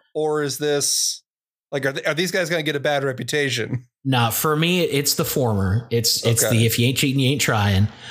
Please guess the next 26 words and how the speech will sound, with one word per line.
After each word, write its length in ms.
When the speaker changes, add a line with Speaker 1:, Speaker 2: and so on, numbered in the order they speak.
Speaker 2:
I, 140
w-, 240
I 140
take 360
more 320
issue 500
with 680
co-opting 960
Shannon 840
and 320
Delinda 800
into 300
the 100
bet 420
because 300
it 100
was 180
supposed 380
to 60
be 240
who 120
does 240
it 80
on 140
their 180
own. 300